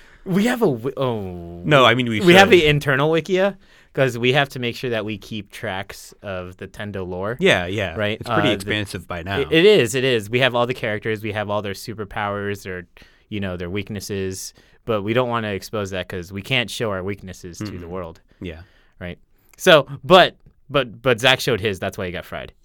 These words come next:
Speaker 1: And we won't have him in this episode, which
Speaker 2: Yeah.
Speaker 1: is great, because I don't wanna hear about Pokemon anymore,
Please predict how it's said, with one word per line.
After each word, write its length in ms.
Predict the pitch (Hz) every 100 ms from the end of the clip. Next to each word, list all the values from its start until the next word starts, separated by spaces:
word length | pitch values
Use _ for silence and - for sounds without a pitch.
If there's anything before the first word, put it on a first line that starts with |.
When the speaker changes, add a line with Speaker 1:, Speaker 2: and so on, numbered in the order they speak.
| _ _ _ _
Speaker 1:
And 240 | - 92 90
we 100 | 104 107
won't 200 | 98 95
have 160 | 90
him 80 | 90
in 60 | 87
this 160 | 87 107
episode, 380 | 101 92 85 - - -
which 160 | 113
Speaker 2:
Yeah. 60 | 104
Speaker 1:
is 80 | 98
great, 400 | 131 127 95 _ _ _ _ _ _ -
because 400 | 113 117 107 101
I 100 | 101
don't 120 | 110 110
wanna 160 | 101
hear 100 | 104
about 220 | 95 90
Pokemon 280 | 95 87 82
anymore, 280 | 82 85